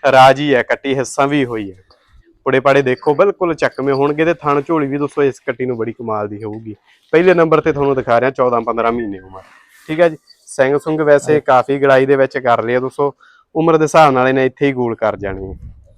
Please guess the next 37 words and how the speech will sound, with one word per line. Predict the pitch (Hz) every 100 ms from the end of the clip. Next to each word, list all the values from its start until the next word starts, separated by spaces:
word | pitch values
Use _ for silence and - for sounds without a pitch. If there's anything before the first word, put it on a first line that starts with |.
| _ -
ਪੁੜੇ | 139 151
ਦੇਖੋ | 147 - 156
ਦੋਸਤੋ | 147 156
ਬਿਲਕੁਲ | 143 170 - 160
ਚੱਕਵੇਂ | 143 131 135 135
ਹੋਣਗੇ | 135 143 147 151 151 - _ _ -
ਤੇ | 170 165
ਬਾਕੀ | 160 151 175 170
ਦੁੱਧ | 165 175
ਦੀ | 175
ਪਲੀ | 180 156 151
ਹੋਈ | 139 135
ਇਹ | 127 113
ਕੱਟੀ | 110 - 101
ਹੈ, | 95 _ _ _ _ _ _ _ - _ _
ਚੰਗੀ | - 143 151 160
ਹੈ, | 143
ਤੁਹਾਨੂੰ | 147 143
ਸਾਰਿਆਂ | 131 139 147
ਨੂੰ | 147
ਦੋਸਤੋ | 139 151
ਇਹ | 139
ਪਸੰਦ | 131 117 120 120
ਆਊਗੀ। | 127 131 135 143 _ _ _ 127
ਵੈਸੇ | 123 123 151
ਬਟਨ | 139 127 135
ਵਾਲੀ | 135 139 139
ਆ, | 131
ਤੁਹਾਨੂੰ | 131 135
ਬਟਨ | 120 110 127
ਵੀ | 143 143
ਇਸ | - -
ਕੱਟੀ | 123 131
ਦੇ | 135
ਦਿਖਾ | 135 123
ਦਿੰਦਾ | 123 143
ਦੋਸਤੋ। | 143 139 156